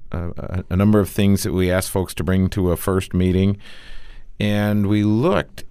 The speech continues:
and their adjusted gross income was well below sixty-two thousand dollars. They're not retired,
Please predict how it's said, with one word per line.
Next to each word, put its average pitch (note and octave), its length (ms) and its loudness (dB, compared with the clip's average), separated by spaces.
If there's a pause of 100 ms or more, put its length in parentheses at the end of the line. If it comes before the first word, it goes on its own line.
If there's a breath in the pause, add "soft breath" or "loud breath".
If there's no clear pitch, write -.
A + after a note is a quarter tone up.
and G2+ 440 0 (360)
their G2+ 540 2
adjusted G2+ 560 0
gross G2+ 300 2
income F#2+ 640 0 (800 soft breath)
was F#2 340 2
well F#2+ 380 4
below F#2 460 4
sixty-two - 680 -2
thousand E2 480 0
dollars. D#2+ 560 -4 (760 soft breath)
They're F#2 120 4
not F2+ 220 2
retired, A#2 580 2